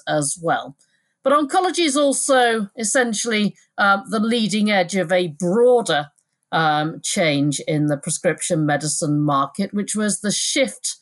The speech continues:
of where value growth was being driven, um, to specialty products. So cancer products are one example of specialty products,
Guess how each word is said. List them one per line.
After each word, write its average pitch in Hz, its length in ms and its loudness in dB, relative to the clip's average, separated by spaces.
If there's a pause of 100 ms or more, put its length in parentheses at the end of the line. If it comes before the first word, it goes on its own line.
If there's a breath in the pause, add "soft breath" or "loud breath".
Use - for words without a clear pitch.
(300)
of 175 220 0
where 190 200 2
value 220 560 0
growth 147 460 -2
was 151 200 -4
being 156 300 -2
driven, 196 420 0 (360)
um, 196 400 0
to 240 220 0
specialty 202 840 -2
products. - 840 -4 (360 loud breath)
So 190 540 2
cancer 262 360 0
products 214 460 0
are 185 80 2
one 226 220 2
example 160 840 0
of 156 200 0
specialty 165 680 -4
products, 208 760 -2